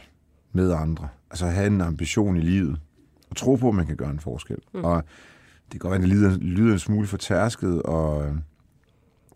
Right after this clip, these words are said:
Speaker 1: og nogen siger, "Jamen, er det ikke sådan noget, folk altid siger, når man taler om talent?" Men det er <laughs> vitterligt den ægte og, og helt åbenbare forskel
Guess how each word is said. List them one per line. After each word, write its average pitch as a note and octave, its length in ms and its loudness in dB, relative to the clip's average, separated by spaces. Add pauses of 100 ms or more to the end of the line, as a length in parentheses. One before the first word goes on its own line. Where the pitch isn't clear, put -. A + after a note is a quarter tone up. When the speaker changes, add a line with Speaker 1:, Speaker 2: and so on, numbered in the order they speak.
(120)
Speaker 1:
og D#2+ 100 -6
nogen E2+ 200 0
siger, F2+ 180 -2
"Jamen, D#2+ 180 2 (180)
er - 60 -8
det D#2 40 -4
ikke E2 120 -6
sådan F#2+ 60 0
noget, D#2+ 140 2
folk D#2+ 280 -6
altid D2+ 300 -8
siger, D2 360 -6 (220)
når D#2+ 140 -6
man D2 140 -4
taler C#2+ 280 -6
om C#2 140 -6
talent?" D#2 480 -4 (800)
Men F#2 160 2
det G#2 120 4
er F2+ 180 4
<laughs> F2+ 60 0
vitterligt G#2 340 4
den F2 240 0
ægte F#2 400 2
og, D#2 440 -2 (840)
og D#2 440 -2
helt F#2+ 460 2
åbenbare G2 580 4
forskel G#2+ 600 -2